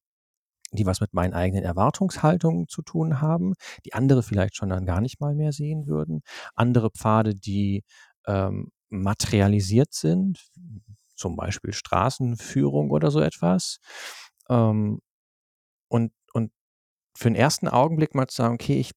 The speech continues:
begreife mich selbst als ein historisches Wesen, das auf so einer Karte von ganz vielen kreuz und quer liegenden Pfaden, ähm, steht.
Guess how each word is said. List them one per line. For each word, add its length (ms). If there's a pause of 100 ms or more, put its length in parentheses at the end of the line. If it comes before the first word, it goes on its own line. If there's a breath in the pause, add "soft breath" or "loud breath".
(140)
begreife 800
mich 200
selbst 360
als 180
ein 80
historisches 720
Wesen, 260
das 240
auf 180
so 120
einer 120 (140)
Karte 340
von 200
ganz 180
vielen 180
kreuz 400
und 160
quer 320
liegenden 380
Pfaden, 520 (1300)
ähm, 280
steht. 580